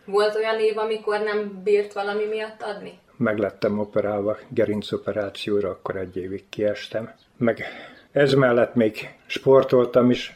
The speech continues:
Speaker 2: és a sportsérülések alkalmával nem bírtam vért adni. Tehát ott lettem volna kb. kétszáznál, hogyha épségbe megúszom ezeket a sportsérüléseket, meg a gerincoperációt.
Speaker 1: De milyen sportsérülésekre gondol, hogy ami miatt nem tudott?
Speaker 2: Lábtörés,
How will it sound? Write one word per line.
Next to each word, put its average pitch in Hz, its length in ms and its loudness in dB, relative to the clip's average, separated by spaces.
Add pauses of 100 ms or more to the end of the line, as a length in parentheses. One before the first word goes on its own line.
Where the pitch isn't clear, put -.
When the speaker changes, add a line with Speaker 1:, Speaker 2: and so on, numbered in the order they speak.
Speaker 2:
és - 220 0
a 107 60 4
sportsérülések 107 1120 2
alkalmával 101 720 2
nem 98 300 -8
bírtam 90 440 -6
vért 92 320 -8
adni. 98 300 -4 (180)
Tehát 104 460 -2
ott 131 260 2
lettem 104 460 0
volna 98 240 -8
kb. 92 340 -4 (360)
kétszáznál, 95 840 -4
hogyha 95 420 -4 (140)
épségbe 98 720 -2 (160)
megúszom 92 540 -2
ezeket 92 360 -8
a 95 40 -6
sportsérüléseket, 90 1200 -10
meg 87 160 -6
a 87 60 -8
gerincoperációt. 85 1080 -4
Speaker 1:
De 233 60 0
milyen 202 220 -2
sportsérülésekre 185 1200 -10
gondol, 185 380 -10
hogy 180 240 -8
ami 190 220 -8
miatt - 280 2
nem 117 200 0
tudott? 90 320 -10
Speaker 2:
Lábtörés, 131 880 4